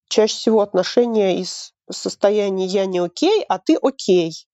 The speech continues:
Поэтому мне нужно тебе доказать что-то,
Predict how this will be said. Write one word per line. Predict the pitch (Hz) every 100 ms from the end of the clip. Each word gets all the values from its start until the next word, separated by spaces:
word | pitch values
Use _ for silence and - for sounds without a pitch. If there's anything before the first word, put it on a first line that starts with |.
| _ -
Поэтому | 170 196 233 214
мне | 208
нужно | 214 214 196
тебе | 190 185 202
доказать | 185 - 196 196 277 359 - - _
что-то, | - - 160 - -